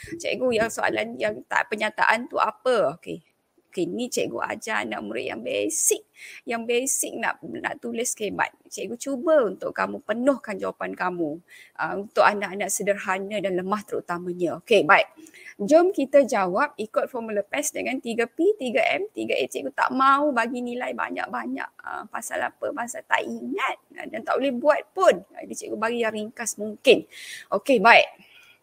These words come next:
Ni nanti kan, ni nanti semua dah ada bahan kan? Okey, yang ini cikgu, cikgu, cikgu, cikgu bagi untuk semua hari itu sebelum, sebelum kita ada webinar ini. Okey, ni adalah pes, Politik Ekonomi Sosial. Okey, baik. Tengok,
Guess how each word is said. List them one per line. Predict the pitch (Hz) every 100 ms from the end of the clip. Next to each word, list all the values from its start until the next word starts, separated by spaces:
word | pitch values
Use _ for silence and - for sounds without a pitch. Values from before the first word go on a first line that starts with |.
| - - - -
Ni | 254 285 339 339
nanti | 247 240 269 269
kan, | 269 269
ni | 285
nanti | 262 277 294
semua | 302 269
dah | 190
ada | 214
bahan | 226 220 233 254
kan? | 262 247 185 139 - _
Okey, | - 247 294
yang | - 202
ini | 208
cikgu, | 214 214
cikgu, | - - 165 214 214
cikgu, | 196 160 196
cikgu | - 160 180
bagi | 185 185 202 170
untuk | 175 - 165
semua | - 226 233
hari | 196 156
itu | - 202
sebelum, | 190 180 180
sebelum | - 175 202
kita | 196 202 170 156
ada |
webinar | 170 190 139 156
ini. | - 175 185 156 - - - -
Okey, | - 220
ni | 208 247 294
adalah | 220 208 -
pes, | 208 220 - - _
Politik | - 196 - -
Ekonomi | 185 - 190
Sosial. | 196 185 196 - 214 254 392 - - - -
Okey, | - 208
baik. | 170 202 175 - _ _ _ _ _ _ _ _ - - _ - _
Tengok, | - - 196